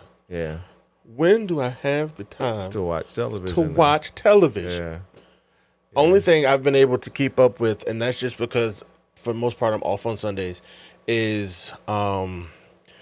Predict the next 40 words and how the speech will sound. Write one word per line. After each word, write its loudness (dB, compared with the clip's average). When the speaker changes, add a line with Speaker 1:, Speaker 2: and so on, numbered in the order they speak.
Speaker 2:
Rings -2
of -8
Power, 2
House -2
of -8
the -2
Dragon, -2
um, -4
Abbott 2
Elementary, -2
Speaker 1:
Mm-hmm. -8
Speaker 2:
and -6
Atlanta. -6
Speaker 1:
You -2
know, 4
but 0
it's, -2
it's -14
the -16
good -14
thing, -6
I 0
was -4
just -10
sitting -8
here -6
thinking -6
when -6
you -8
was -10
talking -6
about -8
that, -4
the -14
good -4
thing -6
about -4
it -8
is -12
that, -4